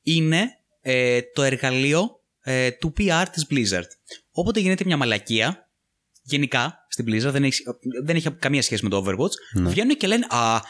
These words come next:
Speaker 1: γεια σας, στο Overwatch βγάλουμε νέο χαρακτήρα, ο οποίος θα είναι γκέι. Στο Overwatch
Speaker 2: Α,
Speaker 1: τελικά
Speaker 2: καλά, ναι.
Speaker 1: αυτός ο χαρακτήρας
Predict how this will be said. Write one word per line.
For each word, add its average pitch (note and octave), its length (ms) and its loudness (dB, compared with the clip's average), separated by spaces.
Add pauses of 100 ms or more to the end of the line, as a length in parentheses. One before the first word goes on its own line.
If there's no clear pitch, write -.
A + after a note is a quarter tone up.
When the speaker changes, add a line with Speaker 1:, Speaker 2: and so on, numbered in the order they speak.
(100)
Speaker 1:
γεια B2 300 0
σας, A2+ 280 0
στο B2+ 260 0
Overwatch C3+ 300 0 (420)
βγάλουμε B2+ 400 0
νέο C3 180 0
χαρακτήρα, B2+ 600 0
ο - 20 2
οποίος B2+ 280 0
θα B2 120 0
είναι B2 180 2
γκέι. A2 500 0 (320)
Στο C#3 320 0
Overwatch D#3 240 2
Speaker 2:
Α, - 40 2
Speaker 1:
τελικά C3 220 0
Speaker 2:
καλά, C#3+ 240 2 (100)
ναι. F2 140 -2
Speaker 1:
αυτός D#3+ 340 0
ο E3+ 40 2
χαρακτήρας D#3+ 580 0